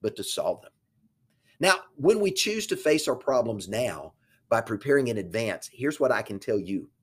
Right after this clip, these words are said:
You're gonna be better prepared to meet and overcome the challenges you're going to face in life rather than simply waiting to deal with them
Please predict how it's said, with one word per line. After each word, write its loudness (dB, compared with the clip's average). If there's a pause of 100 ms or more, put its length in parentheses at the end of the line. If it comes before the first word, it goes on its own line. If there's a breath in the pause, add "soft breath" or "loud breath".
(520 loud breath)
You're 8
gonna 8
be 4
better 4
prepared -4
to -12
meet 0
and -2
overcome -2
the -6
challenges -4
you're 4
going -2
to 0
face 0
in -6
life 0 (320 loud breath)
rather 6
than 0
simply 2
waiting 0
to -4
deal 0
with -2
them -6